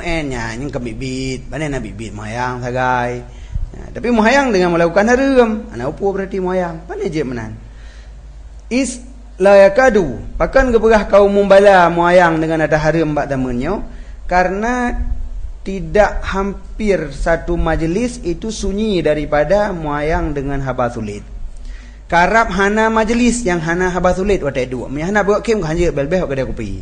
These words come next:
Belbeh bak, <laughs> bak kantin, eh. Kalau tak ada uak menan hana kem sagai. Hana mau. Buna kem kan jarab. Gah,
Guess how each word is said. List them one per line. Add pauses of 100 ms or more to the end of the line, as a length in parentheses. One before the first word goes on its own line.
(460)
Belbeh
bak, (120)
<laughs>
bak
kantin,
eh. (840)
Kalau
tak
ada
uak
menan (680)
hana
kem
sagai.
Hana
mau. (560)
Buna
kem
kan
jarab.
Gah,